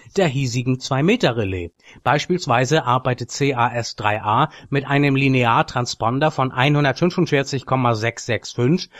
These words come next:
bis einhundertfünfundvierzig Komma sechs acht fünf Megahertz. Darüber berichtet John Papa Alpha Null Echo Tango Echo. Eine P-D-F-Datei gibt Auskunft über die technischen Parameter und Frequenzen der geplanten Satelliten.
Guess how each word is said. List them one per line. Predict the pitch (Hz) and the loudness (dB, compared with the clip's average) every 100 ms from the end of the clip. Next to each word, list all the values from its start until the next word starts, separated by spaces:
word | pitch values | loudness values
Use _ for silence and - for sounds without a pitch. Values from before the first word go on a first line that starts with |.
| - - | -16 0
bis | 175 170 | 0 2
einhundertfünfundvierzig | 131 143 143 139 143 147 147 131 131 - 131 | 0 2 2 2 2 0 0 0 0 0 -4
Komma | - 135 127 | 0 0 0
sechs | 127 135 - | 0 -4 -6
acht | 165 170 - | -4 -4 -4
fünf | 123 107 110 | -6 -6 -4
Megahertz. | 107 101 82 85 80 - _ _ - - - | -4 -4 -6 -8 -10 -14 _ _ -20 -14 0
Darüber | 226 233 233 202 | 2 4 4 2
berichtet | 180 180 - 139 - | 2 0 0 -2 -2
John | 143 131 151 175 - | 2 4 4 0 0
Papa | 147 151 139 | 0 2 2
Alpha | 123 127 131 | 2 0 0
Null | 113 113 127 - | 2 0 -2 -4
Echo | 113 - 113 | -4 -2 -4
Tango | - 107 107 107 117 | -2 -2 -2 -2 -4
Echo. | 131 139 110 80 _ - - - | -2 0 0 -2 _ -20 -10 0
Eine | 147 143 | 2 2
P-D-F-Datei | 151 147 175 233 - 110 120 123 151 160 | 2 2 2 2 2 -2 2 2 2 2
gibt | 247 254 - | 2 0 -2
Auskunft | 151 175 - 165 156 - | -2 0 0 0 0 -2
über | 214 220 | 0 0
die | 175 | 0
technischen | - 160 - 143 139 | -2 -2 -2 -4 -2
Parameter | 131 127 120 110 117 120 120 | 0 0 0 0 0 0 0
und | 165 180 | 0 -2
Frequenzen | - 139 113 113 - 127 | -2 -2 0 -2 -2 -2
der | 113 | -2
geplanten | 120 - 107 110 113 113 | -4 -2 -2 -2 -2 -4
Satelliten. | 95 92 117 127 135 78 | -4 -6 -2 -2 -4 -10